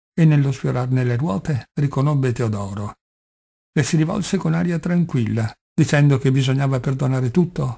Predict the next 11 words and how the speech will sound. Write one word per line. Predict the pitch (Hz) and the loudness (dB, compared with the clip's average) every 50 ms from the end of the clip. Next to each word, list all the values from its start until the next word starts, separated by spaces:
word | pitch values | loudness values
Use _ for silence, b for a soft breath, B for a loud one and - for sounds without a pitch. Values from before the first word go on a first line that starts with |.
| - _ _ | -12 _ _
perché | _ - 131 120 - 143 | _ -4 -4 -2 -2 0
era | 131 131 123 123 | 0 0 0 -2
stata | - - 139 120 - 127 | -2 -2 -4 -2 -2 -2
colpa | 117 143 143 139 120 135 123 | 2 2 2 2 2 2 0
del | 120 117 110 110 | 0 0 0 0
bere. | 107 110 104 98 98 101 101 104 - - - _ _ _ _ _ _ _ _ _ _ _ _ _ _ _ _ _ _ _ _ | 0 -2 -2 -4 -6 -8 -10 -10 -12 -16 -20 _ _ _ _ _ _ _ _ _ _ _ _ _ _ _ _ _ _ _ _
Lei | - 170 165 156 | -4 -2 0 2
non | 160 160 147 | 2 2 2
seppe | - - 165 - 180 | 0 -2 -2 -2 -2
che | 160 - 175 | -2 0 0
rispondere | 160 160 165 - - 107 104 104 110 113 110 107 - - _ | 0 0 -2 -2 -4 -2 -2 -2 -2 -2 -2 -4 -6 -10 _